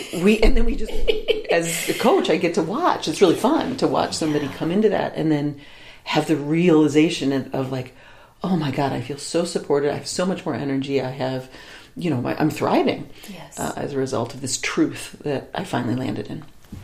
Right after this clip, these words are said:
Speaker 1: Yeah.
Speaker 2: I love this, this point of, you know, if there's minds, you know, listening to this,
Speaker 1: Yes.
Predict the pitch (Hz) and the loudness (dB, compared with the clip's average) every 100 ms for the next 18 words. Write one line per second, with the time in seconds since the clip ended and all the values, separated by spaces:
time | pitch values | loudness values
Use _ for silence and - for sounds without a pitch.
0 | - - 127 147 - - 226 226 247 226 | -18 -12 -10 -10 -16 -2 0 4 2 4
1 | 220 - - - _ - - - - _ | 0 0 -10 -16 _ -20 -20 -20 -20 _
2 | _ _ - 190 - - 233 180 165 - | _ _ -12 -10 -8 0 2 2 -4 -8
3 | 180 - - - - - - 214 208 190 | -8 -10 -20 -20 -20 -20 -6 2 4 4
4 | - - - _ - _ _ _ - - | 0 -8 -20 _ -20 _ _ _ -20 -20
5 | - - - - 208 247 247 226 208 - | -20 -20 -12 -10 2 4 6 2 -8 -14
6 | _ _ _ _ 214 202 170 196 214 214 | _ _ _ _ 0 2 2 2 2 0
7 | - 208 190 185 185 196 220 214 214 196 | -6 -4 -2 0 0 0 2 2 2 2
8 | 208 220 165 139 127 131 | 2 2 0 -2 -2 -6